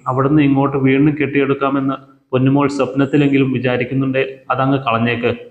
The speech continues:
ഇനിയും നിന്നെ ചുമക്കാനൊന്നും വയ്യ. അടങ്ങി അവിടെ നിന്നോളണം." "ഇവിടെ തീരെ പറ്റാത്തോണ്ട വല്യമ്മേ, ഞാൻ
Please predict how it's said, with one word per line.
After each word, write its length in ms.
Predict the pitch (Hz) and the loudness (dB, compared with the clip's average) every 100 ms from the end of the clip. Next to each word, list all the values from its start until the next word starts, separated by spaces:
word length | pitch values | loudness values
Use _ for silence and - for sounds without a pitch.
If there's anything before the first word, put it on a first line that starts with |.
| _ _ _ | _ _ _
ഇനിയും 280 | 135 143 165 | 0 2 2
നിന്നെ 200 | 151 156 | 2 2
ചുമക്കാനൊന്നും 720 | 151 139 147 143 139 135 139 | 2 0 0 0 0 0 -2
വയ്യ. 300 | 117 120 117 110 - _ _ _ | -4 -4 -4 -6 -14 _ _ _
അടങ്ങി 280 | 123 131 147 | -4 0 2
അവിടെ 220 | 135 131 | 2 0
നിന്നോളണം." 500 | 127 120 117 117 113 - - _ - | 0 0 0 0 -2 -8 -18 _ -2
"ഇവിടെ 360 | 135 123 139 147 147 - - - - - 135 | 2 2 2 0 0 -6 -10 -14 -18 -6 0
തീരെ 280 | 131 135 147 | 2 2 2
പറ്റാത്തോണ്ട 580 | 139 - 131 135 135 | -2 -2 -2 0 0
വല്യമ്മേ, 440 | 143 127 127 123 120 - - - | 2 0 0 -2 -6 -12 -16 -4
ഞാൻ 280 | 123 131 | -2 0